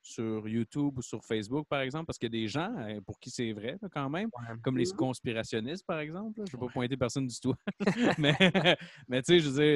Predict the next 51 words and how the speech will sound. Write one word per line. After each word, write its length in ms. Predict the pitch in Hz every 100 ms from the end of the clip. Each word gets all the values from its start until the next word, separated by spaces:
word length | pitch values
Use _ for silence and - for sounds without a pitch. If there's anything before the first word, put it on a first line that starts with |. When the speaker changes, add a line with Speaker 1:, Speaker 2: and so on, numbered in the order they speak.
| 143
Speaker 1:
dire, 60 | 131 _
c'est 120 | -
normal, 400 | 143 135 143 196 185
une 80 | 151
année, 220 | 139 180
qu'ils 180 | - 113
deviennent 320 | 123 151 147
comme, « 200 | 151 131 _ - -
Hey, 120 | 135
Chris, 580 | - - 131 160 - - _ -
là, 280 | 147 165 -
il 80 |
y 20 | 120
a 60 |
plein 260 | - 147 151
d'affaires 360 | 127 117 135 135
fucked 240 | 123 -
up 100 | 139 -
qui 80 | -
se 80 | -
passent, 360 | - 135 139 135
il 20 |
y 0 |
a 40 |
plein 160 | 120 131
de 40 |
con-, » 160 | 131 123
tu 60 | -
sais, 160 | -
c'est 220 | 170 131 110
que 140 | -
ça 240 | 135 - 175 _
qui 80 | -
passe 180 | 123 127
dans 100 | 113
leur 140 | 104
feed 240 | _ 139 127
aussi. 300 | 101 - 165 _ _ _
Ils 60 | 139
Speaker 2:
Ouais. 100 | 131
Speaker 1:
vont 140 | 139
jamais 300 | 139 151 170
fact-checker 960 | 185 156 147 _ - - 139 123 147 156
c'est 160 | - 120
quoi 220 | 131 127
la 120 | 113
vraie 320 | 110 123 131
vie, 240 | 120 143 170 _ _ _ _
genre, 480 | - 110 107 104 104 - 123 -
tu 60 | 214
sais. 80 | 123